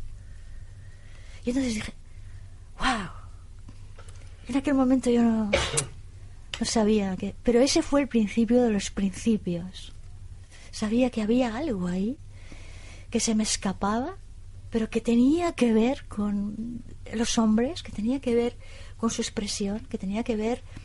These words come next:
con sus emociones, que tenía que ver con algo más, ¿no? No sabía, en aquel momento no supe, pero yo supe que aquello era muy importante.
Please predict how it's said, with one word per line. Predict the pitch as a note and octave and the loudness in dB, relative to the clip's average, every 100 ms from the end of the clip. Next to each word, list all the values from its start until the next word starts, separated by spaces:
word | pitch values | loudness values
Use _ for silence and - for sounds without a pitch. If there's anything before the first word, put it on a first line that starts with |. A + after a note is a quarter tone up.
| - | -8
con | G#3 | -8
sus | G3+ F#3+ | -6 -6
emociones, | F3+ F#3+ G3 F#3+ F#3 A3+ | -6 -4 -4 -2 -4 -8
que | - | -8
tenía | G3+ B3 | -4 -4
que | C4+ | -4
ver | A#3 | -6
con | - A3+ | -4 -4
algo | A#3+ G3 | -4 -6
más, | A3+ - - - | -8 -10 -10 -10
¿no? | E3 A#3 - - - - - - - - - - - | -8 -10 -10 -14 -14 -14 -14 -16 -16 -14 -12 -12 -2
No | B3 | 0
sabía, | - A#3+ B3 F#3+ | 2 4 4 4
en | F3+ | 0
aquel | G3 C#4+ | 0 2
momento | C4+ C#4+ C#4 B3 | 2 2 2 2
no | |
supe, | A#3 - C4+ G3+ | 2 2 2 0
pero | F#3+ G3 | 0 2
yo | G3+ | 2
supe | A#3+ A#3+ B3 | 2 0 0
que | A3 | -2
aquello | G3+ A#3 A#3 | -2 0 0
era | G3+ | 0
muy | F#3 G3 | 0 2
importante. | G3 F#3 E3+ - D#3+ C#3 C#3 | 2 0 -4 -4 -4 -4 -8